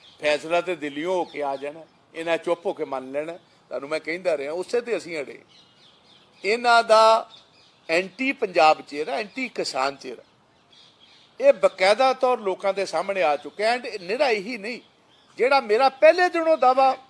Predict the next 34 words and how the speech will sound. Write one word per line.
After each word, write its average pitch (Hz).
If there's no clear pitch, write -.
ਅਸੈਂਬਲੀ 208
'ਚ 208
ਰਿਹਾ 208
ਤੇ 220
ਹੁਣ 165
ਵੀ 269
ਹੈ -
ਕਿ 254
ਇਹ 285
ਆਦਮੀ 202
ਜਿਹੜਾ 196
ਜਿੰਨਾ 165
ਚਿਰ 208
ਮੁੱਖ -
ਮੰਤਰੀ 170
ਰਹੇਗਾ, 190
ਪੰਜਾਬ 160
ਵਾਸਤੇ 180
ਬਹੁਤ 160
ਘਾਤਕ 131
ਹੋਏਗਾ, 175
because 247
he 277
is 262
compromised 277
with 269
the 240
central 170
government। -
ਮੇਰੀ 165
ਵੱਡੀ 185
ਗੱਲ 170
ਇਹ 160
ਹੈ, 165